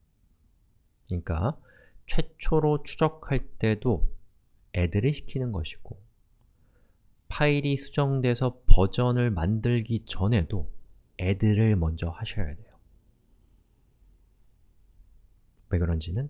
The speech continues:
차차로. 엔터. 자, 이렇게 하면 이제 git 스테이터스를 했을 때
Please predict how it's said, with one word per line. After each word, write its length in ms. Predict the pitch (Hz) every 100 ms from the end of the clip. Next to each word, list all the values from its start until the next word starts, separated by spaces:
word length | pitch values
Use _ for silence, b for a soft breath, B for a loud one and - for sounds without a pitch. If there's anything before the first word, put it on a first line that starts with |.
| -
차차로. 420 | - - - - - - - - - 92
엔터. 280 | 85 - - - - - - - - B B B B
자, 100 | 107
이렇게 260 | 120 -
하면 240 | 131 127 113
이제 380 | 101 110 110 -
git 240 | 117 - -
스테이터스를 720 | - - 117 - 98 - 92
했을 220 | 90 - - -
때 260 | 135 156